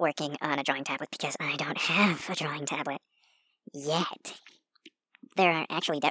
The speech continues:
uh, a couple different things on my, on my wish list. One's a new keyboard, an actual mechanical keyboard. Um, another is, of course, the drawing tablet. And, uh, there used to be, uh, an air conditioning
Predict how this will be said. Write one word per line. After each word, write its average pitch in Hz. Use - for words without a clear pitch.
uh, 143
a 151
couple -
different 143
things 139
on 139
my, 147
on 143
my 131
wish 131
list. -
One's 160
a 165
new 151
keyboard, 147
an 156
actual 147
mechanical 139
keyboard. 147
Um, 135
another 147
is, 139
of 175
course, 143
the -
drawing 143
tablet. -
And, 139
uh, 123
there 151
used 180
to -
be, 147
uh, 131
an -
air 180
conditioning 139